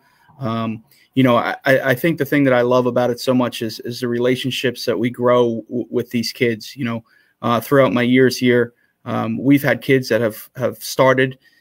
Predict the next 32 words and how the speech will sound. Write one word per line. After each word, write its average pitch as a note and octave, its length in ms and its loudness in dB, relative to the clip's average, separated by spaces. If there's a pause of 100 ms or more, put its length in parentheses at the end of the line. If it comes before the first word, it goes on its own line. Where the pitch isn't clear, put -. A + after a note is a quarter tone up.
(140)
you B2 80 0
know, A#2 140 0
in A2+ 80 -6
third C3 360 2
grade B2+ 400 0
and A2+ 120 -6
have A#2 200 -6
been C3 180 2
with B2+ 180 -2
us B2+ 140 -4
all B2+ 140 0
the B2+ 80 -2
way B2 160 0
through, C3+ 380 -2
and A#2+ 100 0
now B2 140 -2
they're A#2+ 140 0
in A2+ 60 -4
high C3 160 -2
school, C#3+ 320 -4
and C3 100 0
you A#2+ 60 -2
get A#2 180 -2
to, G#2+ 180 -4 (400)
you B2 120 0
know, A2 120 -4
follow B2+ 540 2
and A#2 120 -2
see C3+ 180 -2
how B2 160 2
they A#2+ 160 0
grow. A#2 460 0